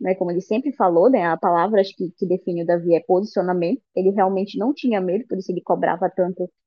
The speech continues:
isso da Isa. E ele também não teve medo de, de enfrentar os próprios aliados, né? Ele diz assim, "Ah, que ele tem um jogo rasteiro."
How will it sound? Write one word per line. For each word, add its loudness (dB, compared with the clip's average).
isso -2
da 4
Isa. 0
E 4
ele 2
também 6
não 4
teve 4
medo -4
de, 0
de 0
enfrentar 4
os 2
próprios 2
aliados, 2
né? 0
Ele 0
diz 0
assim, -2
"Ah, 0
que 2
ele 2
tem -2
um 2
jogo 4
rasteiro." 0